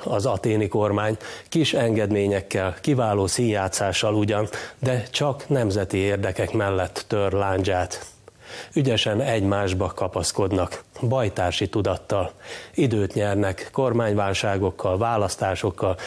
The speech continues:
népszavazásokkal, utcai rendbontásokkal, ahol persze tüntető és rohamrendőr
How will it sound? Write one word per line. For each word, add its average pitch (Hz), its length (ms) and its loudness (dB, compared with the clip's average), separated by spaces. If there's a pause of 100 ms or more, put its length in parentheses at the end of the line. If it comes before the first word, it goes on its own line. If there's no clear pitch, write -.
(120)
népszavazásokkal, 101 1160 0 (240)
utcai 104 440 0
rendbontásokkal, 98 1080 0 (260)
ahol 123 260 2
persze 113 460 0
tüntető 120 680 2
és 101 300 0
rohamrendőr 107 840 2